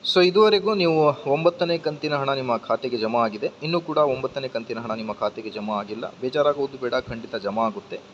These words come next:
ಈಗ ಹತ್ತನೇ ಕಂತಿನ ಹಣದ ಕುರಿತು ಒಂದು ಇಂಪಾರ್ಟೆಂಟ್ ಅಪ್ಡೇಟ್ ಏನಿದೆ, ಗುಡ್ ನ್ಯೂಸ್ ಅಂತ ನೋಡ್ತಾ ಬಂದರೆ,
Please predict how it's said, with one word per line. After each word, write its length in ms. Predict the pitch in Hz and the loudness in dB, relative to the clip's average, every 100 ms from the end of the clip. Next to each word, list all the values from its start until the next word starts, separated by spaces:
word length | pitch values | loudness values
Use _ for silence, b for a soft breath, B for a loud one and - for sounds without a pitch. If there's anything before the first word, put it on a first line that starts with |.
| - | -6
ಈಗ 100 | 156 | -2
ಹತ್ತನೇ 400 | 147 156 196 202 | -2 -2 -4 -2
ಕಂತಿನ 360 | 180 160 156 151 | -4 -6 -6 -4
ಹಣದ 260 | 139 131 | -2 -2
ಕುರಿತು 340 | 131 123 117 131 | -2 -4 -8 -8
ಒಂದು 220 | 110 104 | -6 -6
ಇಂಪಾರ್ಟೆಂಟ್ 520 | 107 113 131 131 123 | -6 -4 -4 -4 -4
ಅಪ್ಡೇಟ್ 360 | 101 101 113 113 | -6 -4 -8 -6
ಏನಿದೆ, 260 | 123 113 | -8 -6
ಗುಡ್ 220 | 107 101 | -8 -8
ನ್ಯೂಸ್ 180 | 104 101 | -10 -10
ಅಂತ 160 | 101 98 | -10 -8
ನೋಡ್ತಾ 320 | 98 95 110 | -8 -6 -4
ಬಂದರೆ, 600 | 101 92 135 208 - - | -6 -4 -4 -4 -10 -20